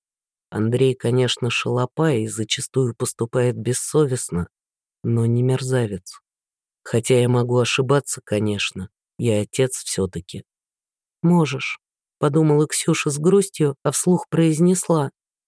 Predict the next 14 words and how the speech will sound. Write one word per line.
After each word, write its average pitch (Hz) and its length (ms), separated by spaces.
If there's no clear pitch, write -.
«Я 185 260
понимаю, 185 640
это 190 200
непроизвольно 202 760
получается, 156 920
но 190 60
я 190 160
буду 180 220
стараться 196 560
бороться 165 540
с - 60
собой». 147 540
«Не 127 180
надо, 131 420